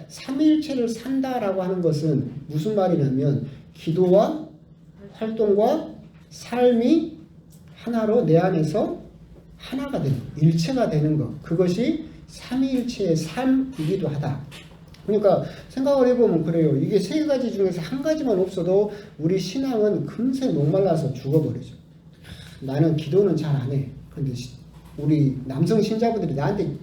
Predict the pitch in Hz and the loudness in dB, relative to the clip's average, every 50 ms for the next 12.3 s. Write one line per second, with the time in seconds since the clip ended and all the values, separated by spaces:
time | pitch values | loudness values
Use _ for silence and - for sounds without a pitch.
0 | - - - - - - 247 247 269 262 247 220 196 170 151 139 - 190 233 311 | -16 -20 -20 -16 -10 -8 -6 -2 0 0 2 2 2 0 0 -2 -2 -2 0 0
1 | 269 226 208 202 175 135 - - - - - - - - - - - - - - | 2 2 2 0 0 -2 -2 -4 -8 -10 -14 -18 -18 -20 -20 -20 -20 -20 -10 -4
2 | 160 160 160 147 - - - - - - - - 220 233 240 254 233 208 180 156 | -2 0 2 2 0 -2 -4 -6 -10 -10 -10 -6 -4 -2 0 2 2 2 2 2
3 | 143 - - - 139 156 160 160 160 151 143 139 - - 113 131 165 180 175 - | 2 0 -4 -4 0 2 2 2 2 2 0 0 0 -2 0 2 2 4 4 2
4 | - - - - - - 143 - - - - - - - - - - - - - | 0 -4 -6 -12 -12 -12 -12 -12 -12 -12 -14 -14 -14 -14 -14 -14 -16 -16 -14 -14
5 | - - - 262 262 - - - - - - - - - 139 156 180 175 170 156 | -10 -8 -6 -6 -6 -6 -10 -12 -14 -16 -16 -14 -10 -4 0 0 2 2 2 2
6 | 143 151 156 143 143 139 165 180 - 202 208 185 160 156 165 175 190 165 135 - | 2 0 0 0 0 -2 -2 -2 -2 0 0 0 0 0 0 0 0 0 -2 -4
7 | - - - - - - - - 190 220 - 202 143 - - - - - 269 320 | -6 -8 -8 -6 -6 -6 -6 -8 -6 -6 -4 -4 -4 -4 -6 -8 -10 -6 -2 0
8 | 339 320 - 196 151 - - 156 160 208 240 233 - - 156 - - - - - | 2 2 2 2 0 -2 -2 0 0 0 0 0 0 -2 -2 -4 -4 -8 -12 -14
9 | - - 214 220 220 220 233 247 240 202 175 160 160 220 240 233 226 208 202 190 | -4 0 2 4 6 6 6 4 4 2 0 0 -2 0 0 2 4 4 4 4
10 | 180 165 160 151 143 135 135 135 170 202 190 175 160 156 147 143 151 - - - | 4 4 4 4 4 2 2 0 0 0 0 2 0 0 2 2 2 2 0 -2
11 | - - - - - 143 165 190 208 254 262 233 202 196 202 190 190 214 240 - | -6 -10 -14 -16 -4 4 4 6 6 8 8 6 6 6 6 4 4 6 6 4
12 | - - - - - | 4 2 -2 -8 -12